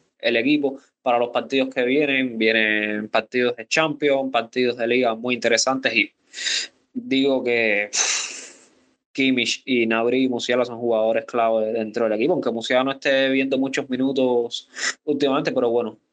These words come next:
al igual que Niklas Süle, que está siendo titular indiscutible con el Bayern. Eh, pero bueno, el lado positivo de esto es que otros jugadores pudieron ver,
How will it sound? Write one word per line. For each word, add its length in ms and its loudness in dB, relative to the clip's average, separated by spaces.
al 100 -6
igual 240 2
que 260 2
Niklas 300 2
Süle, 240 2
que 200 2
está 720 -4
siendo 340 0
titular 340 0
indiscutible 480 0
con 140 -2
el 100 -4
Bayern. 380 2
Eh, 280 0
pero 220 2
bueno, 300 0
el 140 2
lado 160 2
positivo 560 2
de 80 2
esto 500 -2
es 240 0
que 440 2
otros 260 2
jugadores 760 0
pudieron 580 0
ver, 460 2